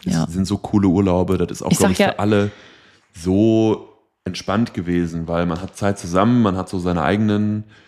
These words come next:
Speaker 1: äh, sein, ja, also durch den eigenen Wohnwagen, durch das eigene Vorzelt hat man nicht so diese Hotelsituation, wo man irgendwo
Speaker 2: Ja.
Speaker 1: in der Fremde ist. Ähm,
Speaker 2: Das
Speaker 1: und
Speaker 2: ist
Speaker 1: dann
Speaker 2: so ein
Speaker 1: natürlich auch
Speaker 2: richtiges
Speaker 1: gerade für Kinder, ey, du gehst auf so einen, auf so einen Campingplatz drauf, da sind nur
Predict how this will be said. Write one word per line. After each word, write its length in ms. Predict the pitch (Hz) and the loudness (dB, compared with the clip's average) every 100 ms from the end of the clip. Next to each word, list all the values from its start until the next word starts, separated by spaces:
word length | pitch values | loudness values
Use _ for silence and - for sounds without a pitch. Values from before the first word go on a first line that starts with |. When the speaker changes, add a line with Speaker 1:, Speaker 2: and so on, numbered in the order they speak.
| _ _ _ _ | _ _ _ _
Speaker 1:
äh, 360 | 92 90 87 87 | -4 -2 0 -2
sein, 540 | 85 85 - - 55 - - | -4 -4 -6 -8 -12 -10 -4
ja, 200 | 92 87 | -2 -2
also 140 | 82 | -2
durch 180 | 87 - | -2 -2
den 100 | 87 | -2
eigenen 340 | 90 95 90 | 0 2 2
Wohnwagen, 600 | 95 104 95 98 98 98 | 2 2 0 -2 -2 -4
durch 140 | 90 - | -6 -8
das 120 | - | -6
eigene 160 | 92 | -4
Vorzelt 480 | 87 95 95 104 95 | -4 -6 -2 -2 -2
hat 100 | 92 | -4
man 120 | 92 | -2
nicht 160 | 92 - | -2 -2
so 100 | 98 | -6
diese 400 | 90 87 85 78 | -4 -2 -2 -2
Hotelsituation, 1000 | 87 98 104 107 - 101 - 107 101 104 | -4 -2 0 -2 -4 -6 -4 -2 0 0
wo 80 | 90 | 0
man 160 | 90 82 | 0 0
irgendwo 280 | 92 85 90 | -2 -2 -2
Speaker 2:
Ja. 160 | 90 | 0
Speaker 1:
in 80 | 80 | 0
der 80 | 90 | -2
Fremde 380 | - 95 113 113 | -2 0 0 0
ist. 320 | 117 - - - - - - - - _ | -2 -6 -16 -20 -20 -20 -18 -18 -20 _
Ähm, 640 | 90 87 87 87 85 82 - - | 2 4 4 4 2 0 -2 -4
Speaker 2:
Das 100 | 180 | 0
Speaker 1:
und 80 | |
Speaker 2:
ist 60 | 175 | 2
Speaker 1:
dann 60 | 190 | 2
Speaker 2:
so 60 | 220 | 4
ein 20 | |
Speaker 1:
natürlich 200 | 214 233 | 2 0
auch 80 | - | 0
Speaker 2:
richtiges 220 | 233 226 | 2 2
Speaker 1:
gerade 60 | 208 - | 2 -2
für 100 | 202 | -8
Kinder, 420 | - 110 113 85 | -2 0 0 0
ey, 80 | 90 | 0
du 80 | 92 | 0
gehst 220 | 107 - | -2 -4
auf 80 | - | -4
so 120 | 104 | 0
einen, 180 | 98 92 | 0 -2
auf 100 | - | -6
so 100 | - | -6
einen 80 | 92 | -6
Campingplatz 560 | - 98 113 101 92 - | -2 -2 -2 -4 -6 -8
drauf, 320 | - 90 95 | -10 -8 -8
da 160 | 85 87 | -10 -6
sind 300 | 95 101 92 | -4 -4 -2
nur 480 | 98 104 110 120 | 0 2 2 0